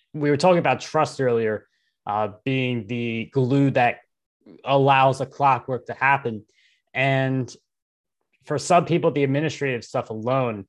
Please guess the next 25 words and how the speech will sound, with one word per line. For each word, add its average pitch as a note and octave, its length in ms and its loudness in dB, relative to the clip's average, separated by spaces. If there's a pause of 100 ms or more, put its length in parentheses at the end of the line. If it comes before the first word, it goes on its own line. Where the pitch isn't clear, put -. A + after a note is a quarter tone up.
(120)
might B2 240 -2
be B2+ 60 -4
a B2 100 0
little B2 160 0
bit A2+ 220 -6
too A#2+ 220 -10
much A#2 200 -6
to G#2+ 100 -10
hand G#2+ 300 -8
off, G#2 280 0
but A#2 180 -2
I C3 80 -2
think F#3 200 0
that's F3+ 160 0
a D3+ 80 0
great B2 420 -2
way A#2+ 160 0
to A2 80 -2
start. B2 500 -6
You A2 120 -14
hand A#2+ 220 -8
that A#2+ 140 0
off, A#2+ 200 -2
you A2 80 -8
build. B2+ 400 0